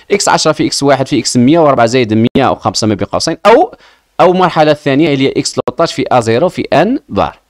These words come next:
من بعد يا جماعة إكس حداش شكون يخملها؟ روحوا بنفس الطريقة. أه، قد كاين سهم خارج من إكس حداش؟ كاين سهم واحد. لما راح هذا السهم؟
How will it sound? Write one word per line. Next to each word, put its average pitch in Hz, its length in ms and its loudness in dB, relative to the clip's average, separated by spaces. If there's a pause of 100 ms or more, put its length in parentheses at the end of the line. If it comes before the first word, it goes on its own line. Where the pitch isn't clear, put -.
(300)
من 208 160 2
بعد 254 200 4
يا 247 60 6
جماعة 202 220 0
إكس - 220 -6
حداش 170 280 -2
شكون - 220 -2
يخملها؟ 120 720 -2 (440)
روحوا 139 260 2
بنفس 151 300 -2
الطريقة. 101 580 -2 (300)
أه، 110 240 2
قد 156 340 -2
كاين 214 320 0
سهم 170 260 0
خارج 135 320 0
من 131 100 0
إكس - 140 -6
حداش؟ 101 240 -6
كاين 98 140 -2
سهم 151 260 0
واحد. 120 220 -2
لما 269 180 2
راح 196 180 2
هذا 151 100 0
السهم؟ 90 280 -2